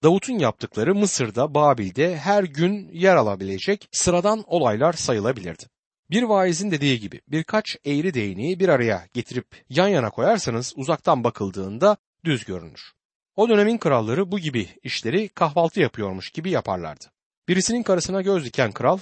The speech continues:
onu elde etmek için kadının kocasını da öldürürdü.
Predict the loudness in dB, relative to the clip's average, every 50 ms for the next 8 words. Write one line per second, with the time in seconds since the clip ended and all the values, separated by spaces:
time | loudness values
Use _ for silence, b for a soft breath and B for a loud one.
0 | -2 -2 0 0 0 0 0 0 0 4 4 4 4 4 0 -8 -10 -8 -8 -6
1 | -6 -6 -8 _ _ _ _ -2 -2 0 2 2 0 -2 -4 -4 -2 0 0 0
2 | 0 -2 -4 -6 -2 0 0 0 -2 -2 0 2 2 2 0 -6 -12 -12 -14 -16
3 | -20